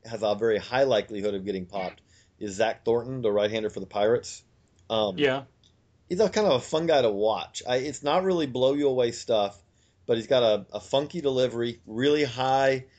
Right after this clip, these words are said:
Speaker 1: uh, leg kick, kinda hides the ball.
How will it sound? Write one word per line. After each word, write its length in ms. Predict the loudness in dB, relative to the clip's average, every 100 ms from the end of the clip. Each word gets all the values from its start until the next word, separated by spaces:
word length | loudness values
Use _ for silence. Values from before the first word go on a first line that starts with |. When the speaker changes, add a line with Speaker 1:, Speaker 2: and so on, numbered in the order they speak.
| _ _ _
Speaker 1:
uh, 380 | 0 4 4 2
leg 360 | 2 2 0
kick, 300 | 0 -2 -2
kinda 200 | -4 -4 -2
hides 380 | 0 0 -2
the 100 | -4
ball. 600 | 2 2 4 4 2 0